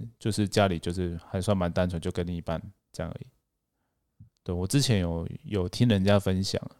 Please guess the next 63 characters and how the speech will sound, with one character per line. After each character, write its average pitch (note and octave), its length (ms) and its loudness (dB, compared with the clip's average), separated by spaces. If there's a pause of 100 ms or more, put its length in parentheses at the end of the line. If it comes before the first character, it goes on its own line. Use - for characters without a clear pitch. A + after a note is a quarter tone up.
(180)
就 G2+ 100 -4
是 F#2 380 0 (240)
在 A#2 140 6
家 G#2 240 4
里 F#2+ 240 -4 (760)
可 F2+ 120 -2
能 E2+ 460 -2
会 A2+ 240 2
看 G2+ 420 2 (560)
其 - 200 0
他 A2+ 160 4
家 G#2+ 180 4
人 G2+ 160 2
越， G#2 260 2
越， - 140 -2 (100)
比 - 100 -4
较 B2 120 10
容 A2+ 180 10
易 A2 60 4
看 G#2+ 180 2
不 G2 120 -2
顺 - 360 4
眼， B2+ 220 -2
因 B2 60 6
为 C3 100 8
看 B2+ 180 6
的 A2+ 100 4
时 G2+ 180 0
间 G#2 180 2
变 G#2+ 180 6
久 - 180 0
了， - 140 -4
好 - 140 -10
像 G#2+ 280 0 (480)
就 - 120 -2
是 G2+ 100 6
摩 F#2 220 4
擦 F#2 200 2
可 F#2 60 0
能 F2 100 0
会 F2+ 60 2
比 D2+ 80 -2
较 D#2+ 100 4
多。 - 400 -4 (520)
我 G#2+ 140 4
应 A#2 60 4
该 A#2 140 8
我 G#2+ 60 6
们 E2 160 -2
都 E2+ 100 0
还 F2 120 2
算 F2+ 180 0
单 E2 160 0
纯， - 140 -10
就 - 80 -8
没 G2 100 -10
有 E2+ 60 -4
遇 D#2+ 80 -4
到 E2 100 -4
这 F2 60 -8
种 F2 100 -6
情 - 220 -8
况。 - 180 -8